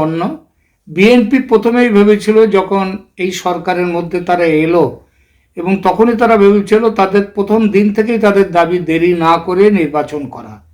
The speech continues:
এবং তারা এটাও বলেছে যে এই যে সংবিধান সংশোধন ইত্যাদি সংস্কার কমিটি টমিটিগুলো, এগুলো সব নতুন সরকার, যে দল সরকার গঠিত হবে সেই সরকার এগুলো করবে। এটা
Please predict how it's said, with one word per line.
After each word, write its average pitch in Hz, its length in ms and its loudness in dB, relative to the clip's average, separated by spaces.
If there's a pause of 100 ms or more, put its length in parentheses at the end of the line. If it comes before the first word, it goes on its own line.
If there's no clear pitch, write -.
(920)
এবং 202 220 2
তারা 240 220 4
এটাও 247 320 4
বলেছে 226 460 2 (480)
যে 196 120 -2
এই 208 140 4
যে 214 80 4
সংবিধান 208 640 0
সংশোধন 196 680 0 (140)
ইত্যাদি 196 320 0
সংস্কার 185 540 -2
কমিটি 180 360 -2
টমিটিগুলো, 185 680 0 (560)
এগুলো 202 300 2
সব 214 160 2 (120)
নতুন 202 240 0
সরকার, 208 520 0 (160)
যে 190 100 4
দল 190 220 0 (140)
সরকার 180 380 -2
গঠিত 165 360 -4
হবে 226 240 2 (400)
সেই 233 220 -2 (120)
সরকার 247 320 2 (100)
এগুলো 202 300 4
করবে। 120 280 -4 (480)
এটা 220 200 0